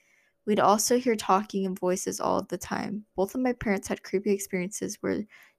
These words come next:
the spirits imitated my voice.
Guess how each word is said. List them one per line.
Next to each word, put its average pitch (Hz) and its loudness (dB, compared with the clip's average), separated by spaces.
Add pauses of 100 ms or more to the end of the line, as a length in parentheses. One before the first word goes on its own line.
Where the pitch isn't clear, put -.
(140)
the 190 2
spirits 196 2 (440)
imitated 185 0
my 170 0
voice. - -6